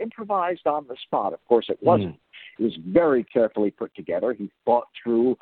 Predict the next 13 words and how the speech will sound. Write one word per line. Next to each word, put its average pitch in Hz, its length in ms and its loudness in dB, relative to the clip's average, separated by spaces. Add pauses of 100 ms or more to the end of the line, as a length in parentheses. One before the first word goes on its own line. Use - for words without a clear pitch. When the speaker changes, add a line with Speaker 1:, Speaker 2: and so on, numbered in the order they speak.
(140)
Speaker 1:
all 120 360 4
kinds 113 220 -12
of 117 180 -10
aspects - 480 -12
of 110 120 -4
it 127 140 -6
before 110 320 -2
they 95 200 -2
ever 113 180 2
went 101 260 -4
near 98 140 -6
the 80 120 -10
camera. 101 480 -2